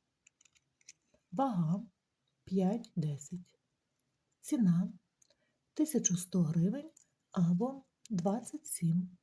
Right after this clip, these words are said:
доларів. Каблучка.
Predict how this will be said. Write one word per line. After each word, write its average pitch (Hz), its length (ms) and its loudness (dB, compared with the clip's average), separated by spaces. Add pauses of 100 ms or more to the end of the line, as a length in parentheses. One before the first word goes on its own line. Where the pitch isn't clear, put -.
доларів. 156 520 -4 (3000)
Каблучка. 180 640 0